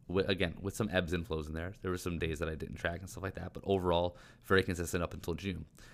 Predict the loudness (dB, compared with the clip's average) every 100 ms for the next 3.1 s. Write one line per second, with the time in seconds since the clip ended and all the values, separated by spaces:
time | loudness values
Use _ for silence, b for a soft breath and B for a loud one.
0 | B B B 0 6 8 8 6 2 B
1 | B 6 8 8 4 4 6 6 4 4
2 | 4 6 6 4 2 0 0 -2 0 -2
3 | -6